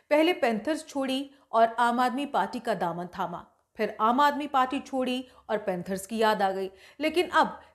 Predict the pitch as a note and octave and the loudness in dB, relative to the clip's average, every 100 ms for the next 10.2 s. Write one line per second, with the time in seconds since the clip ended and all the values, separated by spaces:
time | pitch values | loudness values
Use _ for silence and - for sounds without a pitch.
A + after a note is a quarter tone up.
0 | _ C4 C4 C4 F#4 - D4 D#4 - B3 | _ -2 0 0 0 2 2 -2 -6 -4
1 | B3 B3 C#4 C4+ A3+ A3+ G#3+ F3+ E3 E3 | 2 2 2 -2 -2 -4 -4 -4 -6 -8
2 | E3+ E3 F#3 F3 - _ _ _ A3+ B3 | -8 -12 -12 -12 -16 _ _ _ 2 4
3 | B3+ E4+ D4 E4 C#4 B3 - C#4+ C#4+ E4 | 2 0 -2 -2 0 0 2 -2 -2 -6
4 | G#3 - _ _ D#4+ A#3 C#4+ C#4 B3+ C#4+ | -6 -8 _ _ -2 4 4 4 -2 -4
5 | E4+ - A3+ G#3 B3 G3+ - - B3 A#3+ | -8 -2 -2 0 0 -2 -4 -4 2 4
6 | C4 C#4+ B3 G3+ F3 F#3+ F3 F#3 E3 - | 4 2 0 -2 -2 -10 -8 -10 -12 -18
7 | _ _ _ _ _ - A3 C4 C4 A#3 | _ _ _ _ _ 0 2 2 2 2
8 | A#3 C4 - - - - G#3+ C#4 D4+ A3 | 0 -4 -4 -12 -2 6 6 6 0 -2
9 | A#3+ B3 C4+ C#4+ A#3 A3+ A3+ G3 F#3 C#4 | -2 2 2 2 -4 -4 -4 -2 -2 -2
10 | C#4 A3+ | -2 -2